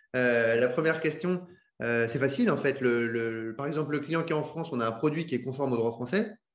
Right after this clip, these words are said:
Euh, bien, un Français qui habiterait au fin fond de l'Afrique,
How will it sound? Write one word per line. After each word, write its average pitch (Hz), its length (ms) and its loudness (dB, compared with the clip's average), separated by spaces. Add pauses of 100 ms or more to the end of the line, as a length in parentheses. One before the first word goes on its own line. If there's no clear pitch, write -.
(280)
Euh, 113 500 0
bien, 131 160 2
un 127 80 4
Français 170 460 2
qui 143 100 -2
habiterait 131 360 2
au 135 80 4
fin 135 160 -4
fond 139 100 -8
de 127 60 -2
l'Afrique, 202 500 -4